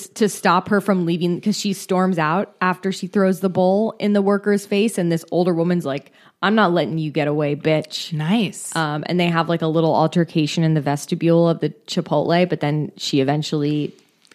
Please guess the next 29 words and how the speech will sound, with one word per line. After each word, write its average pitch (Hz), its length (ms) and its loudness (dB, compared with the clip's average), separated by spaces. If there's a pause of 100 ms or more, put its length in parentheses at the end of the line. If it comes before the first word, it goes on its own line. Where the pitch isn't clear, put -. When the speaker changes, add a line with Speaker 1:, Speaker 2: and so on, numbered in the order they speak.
(180)
Speaker 1:
leaves. 180 640 -2
Speaker 2:
You 202 100 0
gotta 247 220 2
think 247 200 -4
about 208 200 0
what 185 140 -2
you're 175 140 0
wearing 160 340 -2
before 143 240 -6
you 147 80 -2
have 147 180 -4
a 147 160 -8 (100)
public 143 360 -6
fit. - 600 -10 (1400)
Speaker 1:
I 240 100 0
gotta 302 200 4
say 190 640 2
also, 180 460 2
not 175 240 2
to 220 80 -4
be 214 160 0
a 196 40 2
bitch, 156 720 -6 (800)
but 190 220 0
this 214 200 0
lady 254 380 2
needs 196 300 2
to, 196 160 0
like, 170 400 0